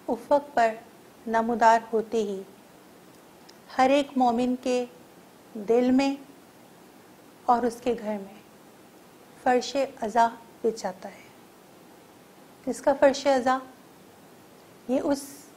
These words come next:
इमाम मज़लूम का फ़र्श अज़ा है कि जिसके लिए अल्लामा हिल्ली ये कहते हैं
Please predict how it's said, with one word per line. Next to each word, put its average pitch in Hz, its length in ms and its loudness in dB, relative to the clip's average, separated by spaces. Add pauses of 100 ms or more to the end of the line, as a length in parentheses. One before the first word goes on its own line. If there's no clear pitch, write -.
(280)
इमाम 240 400 2
मज़लूम 240 460 -2
का 277 140 0
फ़र्श 220 360 -6
अज़ा 214 260 -4
है 208 260 -8 (1120)
कि 240 80 -2
जिसके 240 360 -2
लिए 247 120 0
अल्लामा 233 420 0
हिल्ली 220 320 -4
ये 226 180 -4
कहते 214 340 -8
हैं 208 220 -12